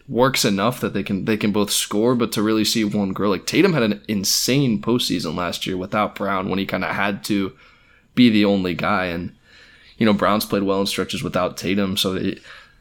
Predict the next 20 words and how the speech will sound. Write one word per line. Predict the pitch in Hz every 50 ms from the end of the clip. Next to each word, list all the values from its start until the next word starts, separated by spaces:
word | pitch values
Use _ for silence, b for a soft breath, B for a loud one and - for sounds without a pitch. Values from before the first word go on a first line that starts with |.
| B B _
it's | - - 85 123 - - 117 117 -
not | 147 135
like | 131 135 127 123
you're, | 120 113 110 107 101 101 -
you're | - 90 104 104 101 98
breaking | - - - 104 110 107 107 107 107
up | 101 92 - - - -
LeBron | 107 104 101 98 98 98 95 101 98
and | 95 92 87
D | 92 95 101
Wade | 92 82 87 104 107 98 92 85 76
when | 90 92 90
you, | 92 95 95 92 92 95
when | 92 95
you | 92 90
break | 87 - 95 95 - 92
up | 90 -
Brown | - 101 98 92 95
and | 92 98
Tatum. | - - 87 107 110 101 107